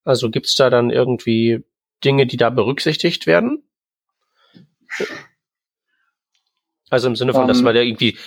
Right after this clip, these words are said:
Speaker 1: weiß ich nicht, ähm, der, der, dieses eine Tool, was du vorhin erwähnt hattest, das kann ja zum Beispiel auch aus Closure-Files, ähm, D T S-Dateien, also so TypeScript-Definitionen erzeugen.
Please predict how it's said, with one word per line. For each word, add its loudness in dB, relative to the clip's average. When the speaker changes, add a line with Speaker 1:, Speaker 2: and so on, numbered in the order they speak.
Speaker 1:
weiß 0
ich 2
nicht, -4
ähm, 2
der, 4
der, 0
dieses -2
eine 0
Tool, 0
was 2
du -8
vorhin 0
erwähnt 2
hattest, -4
das -2
kann 0
ja 2
zum -4
Beispiel 0
auch 0
aus -2
Closure-Files, 0
ähm, 2
D 2
T 0
S-Dateien, -2
also -4
so -6
TypeScript-Definitionen -4
erzeugen. 0